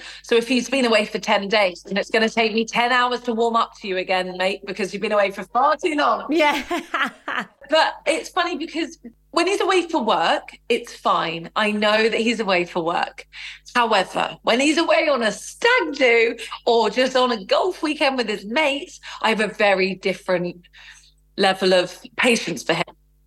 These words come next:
Speaker 2: It just boils up, doesn't it? And I think this is the thing, is that, you know, when you said before, like, Matt could go on a run and you'd be like, "How have you gone on a run?" 'Cause they don't ask, they
Speaker 1: Yeah.
Speaker 2: go. And this is the thing, we sit there and we're like, "God,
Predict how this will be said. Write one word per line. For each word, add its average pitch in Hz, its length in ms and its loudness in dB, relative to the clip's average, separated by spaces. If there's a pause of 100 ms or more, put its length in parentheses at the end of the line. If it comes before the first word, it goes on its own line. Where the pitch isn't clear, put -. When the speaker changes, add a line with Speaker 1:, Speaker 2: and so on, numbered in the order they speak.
(120)
Speaker 2:
It 277 180 -6
just 349 200 -6
boils 330 280 0
up, 220 160 -4
doesn't 185 220 -10
it? - 240 -10 (240)
And 311 160 -2
I 330 40 -4
think 392 220 -2
this 415 200 -6
is 359 80 -16
the 320 80 -10
thing, 403 280 -2
is 262 100 -6
that, 196 120 -6
you 233 100 -6
know, 277 140 0
when 277 120 -4
you 277 40 -8
said 269 220 -4
before, 285 360 -2
like, 180 300 -4 (140)
Matt 269 380 -2
could 214 140 -12
go 254 180 0
on 240 60 -2
a 240 60 -2
run 294 320 -2
and 202 140 -2
you'd 208 80 -8
be 240 60 -6
like, 233 180 -6
"How 330 380 -12
have 381 180 -12
you 302 200 -18
gone 302 220 -12
on 294 140 -10
a 294 40 -8
run?" 330 200 -6 (260)
'Cause 480 200 -6
they 539 120 0
don't 571 320 2 (240)
ask, - 240 -12
they - 140 0
Speaker 1:
Yeah. 440 180 4 (320)
Speaker 2:
go. - 340 0 (320)
And 392 120 0
this 554 260 2
is 494 140 2
the 453 60 -8 (120)
thing, 349 100 0
we 466 240 2
sit 523 300 0
there 330 180 2
and 262 80 -2
we're 254 60 -4
like, 226 240 -4
"God, 214 320 -8